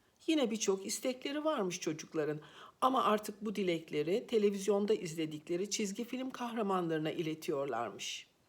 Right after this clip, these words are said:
Peri bazen televizyon seyreden çocuklardan birinin kulağına eğilip yumuşacık bir sesle, "Dile benden ne dilersen." diyormuş.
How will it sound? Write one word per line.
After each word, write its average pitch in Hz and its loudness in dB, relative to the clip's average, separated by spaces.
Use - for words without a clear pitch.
Peri 311 0
bazen 214 0
televizyon 226 0
seyreden 180 0
çocuklardan 180 -4
birinin 175 0
kulağına 165 -2
eğilip 170 -2
yumuşacık 208 -4
bir 151 -4
sesle, 202 -6
"Dile 254 -8
benden 208 -6
ne 269 -6
dilersen." 202 -4
diyormuş. 175 0